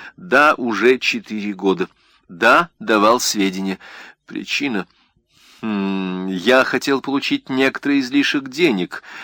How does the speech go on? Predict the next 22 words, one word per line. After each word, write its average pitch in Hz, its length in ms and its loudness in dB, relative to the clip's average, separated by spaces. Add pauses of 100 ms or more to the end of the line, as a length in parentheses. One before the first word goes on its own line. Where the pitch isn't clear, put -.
(160)
Для - 280 -8
чего 127 480 4
мне 110 420 4
нужен 170 460 2
был 185 200 4
этот 165 360 -4
излишек, 165 480 -4
я 123 320 4
объяснить 110 680 -4
не 101 320 -4
желаю. 92 500 2 (420)
И - 140 -12
не 95 160 -14
объяснишь 90 720 -12
ведь. - 320 -14 (760)
Но 87 220 -6
не 92 100 -4
назвал 87 500 -2
ни 76 100 -14
одного 82 480 -2
нового 139 420 -4
имени, 117 460 -10